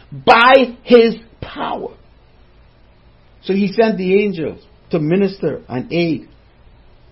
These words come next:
for us who are heirs of the promise. If you are in Christ, you are an heir, and God will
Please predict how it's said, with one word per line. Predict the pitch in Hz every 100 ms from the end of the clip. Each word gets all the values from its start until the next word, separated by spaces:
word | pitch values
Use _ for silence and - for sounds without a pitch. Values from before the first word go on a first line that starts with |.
| _ _ _ _ _ _ _ _ -
for | - 196
us | 196
who | 214 185
are | -
heirs | 180 196 185
of | 160
the | 147
promise. | 156 196 190 175 113 - _ _ _ _ _ _ _ 247
If | 269
you | 240 247
are | 233 214
in | 185 175
Christ, | 226 208 175 120 - - _ _ _ -
you | 170 202
are | 196
an |
heir, | 220 233 196 - _ _ _ _
and | 175 180 139
God | 220 233
will | 208 185